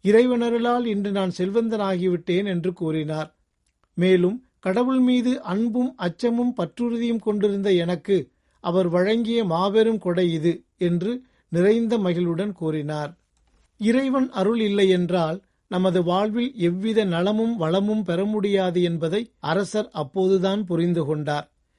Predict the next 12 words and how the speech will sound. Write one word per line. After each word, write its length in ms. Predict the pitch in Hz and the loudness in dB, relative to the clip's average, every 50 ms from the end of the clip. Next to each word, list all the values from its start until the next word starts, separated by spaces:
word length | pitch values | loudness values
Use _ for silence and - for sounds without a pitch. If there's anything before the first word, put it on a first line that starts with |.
| _ _ _ _ _ | _ _ _ _ _
நாம் 220 | 190 185 185 185 185 | -2 0 0 2 2
நல்லாட்சி 540 | 180 180 190 226 247 254 240 - - - | 0 0 0 -2 -2 -4 -4 -6 -10 -12
செய்வதற்கும் 760 | 196 - 208 202 196 202 196 185 190 175 170 - 240 240 269 240 | -6 -2 -2 0 0 2 2 0 0 -2 -2 -4 -6 -6 -4 -4
இறைவன் 420 | 160 165 180 202 220 220 226 214 | -4 0 2 2 2 2 0 -2
அருளே 420 | 196 165 170 185 196 214 220 226 | -2 -2 -2 0 2 2 2 2
காரணம் 500 | 220 - 190 175 185 190 202 202 202 190 | 2 0 -2 -2 -2 -2 -2 -2 -2 -2
என்பதை 340 | 185 180 180 170 180 160 170 | -2 -2 -2 -2 -2 -2 -2
அறிந்து 360 | 160 151 160 190 196 196 190 | -2 -2 -2 -2 0 0 0
கொண்ட 280 | 165 175 165 160 160 147 | 0 0 -2 -4 -4 -4
அரசர் 460 | 147 156 165 156 - 180 165 135 - _ _ _ _ _ _ _ _ _ | -4 -4 -6 -4 -4 -4 -4 -4 -6 _ _ _ _ _ _ _ _ _
அன்று 340 | - 170 202 226 226 254 240 | -4 -2 -2 -2 -2 -2 -2
முதல் 360 | 208 185 175 196 202 233 | -2 0 0 0 0 -2